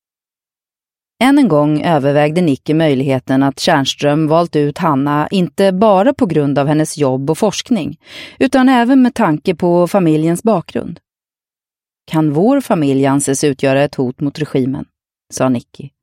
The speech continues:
fullt medveten om vad det skulle betyda i förlängningen. "Det är omöjligt", svarade Mansour utan att låta särskilt övertygande. Det var tydligt att tanken plågade honom.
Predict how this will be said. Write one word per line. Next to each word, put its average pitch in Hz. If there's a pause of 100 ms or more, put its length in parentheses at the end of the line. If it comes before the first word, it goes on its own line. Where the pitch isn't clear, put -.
(280)
fullt 156
medveten 151
om 147
vad 180
det 180
skulle 175
betyda 139
i 151
förlängningen. - (1000)
"Det 165 (160)
är 131
omöjligt", 131 (460)
svarade 131
Mansour 143 (400)
utan 190
att 151
låta 143
särskilt 127
övertygande. - (800)
Det 147
var 131
tydligt 143
att -
tanken 147
plågade 139
honom. -